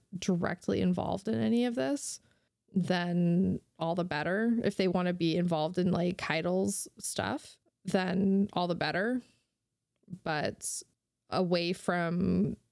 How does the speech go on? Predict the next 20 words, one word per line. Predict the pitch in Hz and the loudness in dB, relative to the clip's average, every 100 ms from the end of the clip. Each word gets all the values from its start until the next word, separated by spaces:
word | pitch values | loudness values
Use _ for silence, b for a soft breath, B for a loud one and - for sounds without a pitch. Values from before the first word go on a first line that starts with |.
| _ - | _ -4
even | 180 185 175 | 0 2 0
the, | - - | 0 0
away | 170 165 | 0 2
from | 170 180 | 2 2
the | 170 | 2
helm, | 170 170 170 175 | 0 0 2 2
away | - 165 156 | 2 2 2
from | 170 - 160 160 | 0 -2 0 0
Petra, | 190 185 - 190 180 170 | 0 0 0 0 2 2
even | 190 180 | 2 2
away | 160 160 | 2 2
from | 170 165 | 2 0
the | 165 | 2
Tangled | 170 165 165 | 0 0 0
Shore, | - 254 233 220 | 0 2 2 2
away | 202 180 | 2 2
from | 185 180 | 2 2
the | |
Dreaming | 175 175 190 185 | 2 2 2 0
City, | - 220 185 196 196 | 0 2 2 2 0